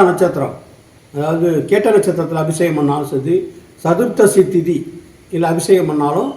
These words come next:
அந்த அவங்களுடைய கோரி கண்டச்சனி, மாரகச்சனி,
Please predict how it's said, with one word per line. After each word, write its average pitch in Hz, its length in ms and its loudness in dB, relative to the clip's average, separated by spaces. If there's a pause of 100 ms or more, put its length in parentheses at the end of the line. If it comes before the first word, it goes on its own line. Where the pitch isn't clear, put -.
(420)
அந்த 170 180 0 (340)
அவங்களுடைய 165 380 4
கோரி 175 220 2 (120)
கண்டச்சனி, 165 500 0 (460)
மாரகச்சனி, 165 600 0